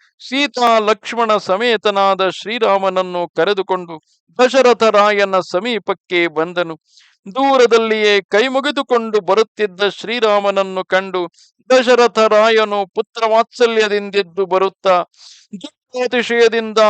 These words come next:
ಮೂರ್ಛಿತನಾಗಿ ಭೂಮಿಯಲ್ಲಿ ಬಿದ್ದನು. ಶ್ರೀರಾಮನು ಲಕ್ಷ್ಮಣನೊಡನೆ ಕೂಡಿ ಆತನನ್ನು ಕೈಗಳಿಂದ ಹಿಡಿದೆತ್ತಿ ಮಂಚದ ಮೇಲೆ ಮಲಗಿಸಿದನು. ಸ್ವಲ್ಪ ಹೊತ್ತಿನಲ್ಲಿ ದಶರಥನು ಚೇತರಿಸಿಕೊಂಡು ಎಚ್ಚೆತ್ತು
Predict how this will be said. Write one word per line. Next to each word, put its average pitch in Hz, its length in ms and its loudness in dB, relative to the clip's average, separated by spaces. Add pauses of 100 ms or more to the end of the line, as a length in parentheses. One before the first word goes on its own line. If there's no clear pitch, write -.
(120)
ಮೂರ್ಛಿತನಾಗಿ 202 1120 -2
ಭೂಮಿಯಲ್ಲಿ 185 720 -6
ಬಿದ್ದನು. 170 440 -4 (760)
ಶ್ರೀರಾಮನು 240 840 2
ಲಕ್ಷ್ಮಣನೊಡನೆ 214 960 0
ಕೂಡಿ 214 500 -4
ಆತನನ್ನು 196 880 -2
ಕೈಗಳಿಂದ 202 640 -2
ಹಿಡಿದೆತ್ತಿ 185 1000 0
ಮಂಚದ 175 440 -4
ಮೇಲೆ 170 440 -2
ಮಲಗಿಸಿದನು. 165 720 -8 (500)
ಸ್ವಲ್ಪ 202 400 0
ಹೊತ್ತಿನಲ್ಲಿ 180 800 0 (420)
ದಶರಥನು 233 720 2
ಚೇತರಿಸಿಕೊಂಡು 214 1080 0
ಎಚ್ಚೆತ್ತು 185 720 -6